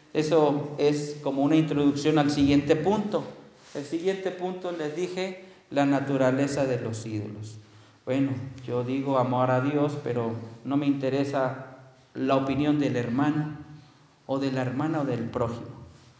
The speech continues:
Vamos a ver un poco la naturaleza de los ídolos. Salmo ciento treinta y cinco. Si me ayudan, hermanos,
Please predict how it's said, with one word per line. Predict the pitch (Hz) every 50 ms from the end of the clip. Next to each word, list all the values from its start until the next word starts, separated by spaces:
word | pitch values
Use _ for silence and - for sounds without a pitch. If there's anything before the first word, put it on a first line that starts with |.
| _ _ _ _ _ _ _
Vamos | - 196 226 220 190
a | 175
ver | 165 175 175
un | 175 175 175 160 -
poco | 170 160 - 175 165
la | 151 151 139
naturaleza | 139 131 127 131 143 139 131 131 131 131 156 165 156 - - 180 165 - - - - - - -
de | - 123 135 127 123
los | 131 127 127 -
ídolos. | 156 165 156 147 135 123 120 117 110 110 - - - - - - - - - - - - - - - - - - - - - - _ _ _ _ _ _ _ _ _ _ _ _ _ _ _ _ _ _ _ _ _ _ _ _ _ _ _ _ _ _ _ _ _ _ _ _ _ _
Salmo | - - 185 190 202 202 202 208 190
ciento | - 185 180 180 180 175 175 -
treinta | - 151 147 151 147 147 143 135
y | 139
cinco. | 139 - 175 170 180 175 - - 214 208 - - - - - - - - - - - - - - - - - _ _ - - - - - - - - - - - - - - - _ _ _ _ _ _ _ _ - _ _ _ _ _ _ _ _ _ _ - - - - - _ _ _ _ _ _ _ _ _ - - - - _ _ _
Si | - - - 139 131 131 127 127 131 127 - - - - - - -
me | 131 123 120 120 120
ayudan, | 120 127 147 165 180 175 170 160
hermanos, | 151 143 143 147 147 151 151